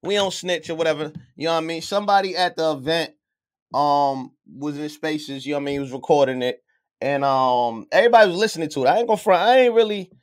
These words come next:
I was li-, I, I jumped in there in the second round, but I ain't really hear the first like that. It was kinda unclear for me. Um,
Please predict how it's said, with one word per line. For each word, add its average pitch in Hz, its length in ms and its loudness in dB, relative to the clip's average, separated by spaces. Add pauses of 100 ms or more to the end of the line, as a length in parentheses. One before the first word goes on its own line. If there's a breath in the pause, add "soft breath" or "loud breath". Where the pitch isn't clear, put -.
(160)
I 233 100 10
was 254 240 6
li-, 254 160 4
I, 208 140 8 (180)
I 180 100 6
jumped 240 360 0
in 226 80 -4
there 226 80 -2
in 208 60 -4
the 185 60 -8
second 202 360 -2
round, 196 260 0
but 160 80 0
I 185 140 4
ain't 196 100 -4
really 185 180 -4
hear 185 120 -2
the 151 60 -4
first 175 380 -4
like 180 220 -2
that. 185 300 2
It 147 40 -4
was 147 120 -8
kinda 160 320 -4
unclear 160 340 0
for 151 120 -10
me. 165 300 -6 (760)
Um, 143 840 2